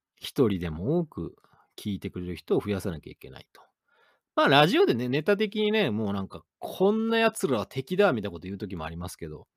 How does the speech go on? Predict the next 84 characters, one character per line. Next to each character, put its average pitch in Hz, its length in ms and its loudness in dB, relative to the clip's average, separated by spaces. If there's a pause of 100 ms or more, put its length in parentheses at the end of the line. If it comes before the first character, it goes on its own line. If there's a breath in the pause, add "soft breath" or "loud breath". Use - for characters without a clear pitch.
(560)
ま - 60 0
あ - 20 2
そ 180 160 2
こ 359 160 4
は 403 80 8
だ 403 100 4
か - 80 6
ら 113 80 4
半 185 640 2
分 202 480 0 (420)
嘘 160 340 2
で、 165 420 0
半 117 480 -2
分 107 240 -6
本 101 320 -6
当 180 140 4
っ 196 100 0
て 190 100 -8
い - 20 -6
う - 40 -18
こ - 80 -16
と - 80 -20
で - 60 -20
す - 60 -20
か 143 120 -10
ね。 185 200 0 (460 soft breath)
も 107 120 -2
う - 100 -10
虚 127 220 0
実 104 380 -4
な 82 220 -6
い 135 120 2
ま 151 180 4
ぜ 131 160 4
に 123 120 2
し - 80 -6
て、 95 380 -8
も 92 140 -10
う 85 40 -8
ラ 87 160 -8
ジ 127 120 -4
オ 160 60 0
パ 170 180 4
ー 160 40 2
ソ 165 140 0
ナ 156 100 2
リ 131 120 0
テ - 120 -14
ィ - 80 -14
と - 100 -20
か 95 140 -16
ね、 98 320 -8
講 104 260 -4
談 104 200 -2
師 - 180 -10
っ - 40 -20
て 87 100 -14
の 80 140 -12
は 82 80 -10
嘘 98 280 0
つ - 120 -8
き 98 100 -10
で 82 100 -8
す - 80 -16
か - 120 -16
ら。 95 140 -18 (920 soft breath)
で 143 80 2
も 147 140 4
ま 175 480 6
あ、 156 40 -2
社 233 200 2
会 294 260 4
に 160 100 2
は 131 80 4
で 165 120 2
も 160 100 0
ね、 160 160 0
会 147 300 2
社 202 160 2
の 226 80 0
中 359 260 -2
に 175 100 0
も 113 120 -2
ね、 147 280 -2